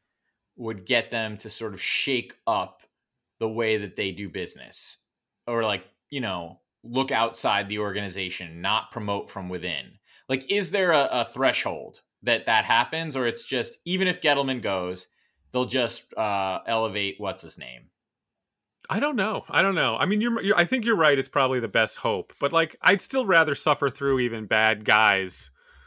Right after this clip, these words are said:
Speaker 2: if we're at least, <laughs> it's not such a hellish situation. So I'm still gonna, like, root for it to be as good as it can be. But, I mean, I, I don't disagree with what you're saying. Like, we're, it's,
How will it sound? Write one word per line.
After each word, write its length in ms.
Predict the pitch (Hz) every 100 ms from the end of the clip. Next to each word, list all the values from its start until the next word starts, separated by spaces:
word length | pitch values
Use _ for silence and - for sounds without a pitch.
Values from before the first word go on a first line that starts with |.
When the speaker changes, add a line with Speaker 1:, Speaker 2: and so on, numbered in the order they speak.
| _ _ _ _ _
Speaker 2:
if 260 | 143 139 -
we're 340 | 127 117 110
at 100 | 107
least, 480 | 104 113 104 - - - _ - - - -
<laughs> 800 | - - - - - _ _ -
it's 200 | 123 -
not 220 | 127 117
such 200 | - 117
a 80 | 107
hellish 640 | 113 110 104 - - - -
situation. 800 | - 123 104 104 120 - 143 143
So 180 | - 113
I'm 180 | 123
still 220 | - 180 180
gonna, 180 | 165
like, 140 | 131 110
root 360 | 98 98 117 117
for 480 | - 117 101 95 90
it 180 | 107 -
to 100 | 107
be 200 | 107 101
as 140 | 95
good 180 | - 98
as 140 | 95
it 100 | -
can 220 | - 107 98
be. 380 | 98 104 127 - _ _ _ _ - - -
But, 300 | 120 113 - _ _ _ _
I 60 | 131
mean, 160 | 131 117
I, 160 | 131 -
I 120 | 139
don't 260 | 160 151 -
disagree 440 | 135 120 107 117
with 160 | 104 110
what 100 | 95
you're 80 |
saying. 460 | 90 123 98 78 82
Like, 160 | 87 - -
we're, 640 | 80 120 123 123 117 - _ -
it's, 400 | 131 - -